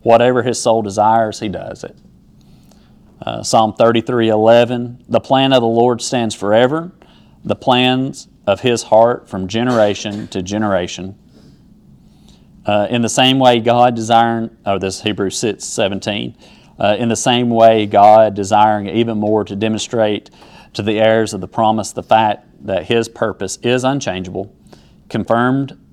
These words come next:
it with an oath." Um,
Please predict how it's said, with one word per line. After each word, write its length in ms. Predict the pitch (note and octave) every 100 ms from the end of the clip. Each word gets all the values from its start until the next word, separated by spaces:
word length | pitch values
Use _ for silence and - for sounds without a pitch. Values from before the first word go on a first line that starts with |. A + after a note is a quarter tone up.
| -
it 400 | C3 B2+ B2+ - - _
with 180 | G2+ A2
an 160 | A2+ -
oath." 420 | F2+ F2+ - - _ _ _ _ _ _ _ _ -
Um, 360 | - - B2